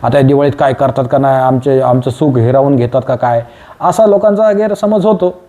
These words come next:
पण ठीक आहे, काय एवढं चिंता करू नका. हे छोटे मोठे लिंबगंडे जरे ताप थंडीसारखे असतात, येतात आणि निघून जातात. त्याच्यामुळे काय चिंता करायची गरज नाही.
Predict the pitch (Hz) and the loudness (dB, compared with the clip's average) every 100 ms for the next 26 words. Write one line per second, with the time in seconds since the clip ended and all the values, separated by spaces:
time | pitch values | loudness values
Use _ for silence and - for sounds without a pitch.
0 | _ - 185 170 233 233 220 214 220 214 | _ -6 -4 -2 0 0 2 2 2 0
1 | 214 196 202 196 196 180 190 175 165 180 | -2 0 0 0 0 0 -2 0 -2 0
2 | 175 175 180 165 175 175 165 170 165 165 | -2 0 0 2 2 0 0 0 2 2
3 | 165 160 143 - - - 165 - 143 151 | 4 2 -2 -8 -12 -2 -2 0 0 0
4 | 139 139 160 139 156 143 135 143 135 135 | 0 0 0 -2 0 0 0 0 0 0
5 | 131 120 120 113 107 110 120 139 165 170 | -2 -2 -2 -2 -2 -4 -6 -6 -6 -4
6 | 170 160 156 156 147 139 131 127 123 110 | -6 -4 -2 0 0 0 -2 -4 -4 -4
7 | 104 101 | -6 -10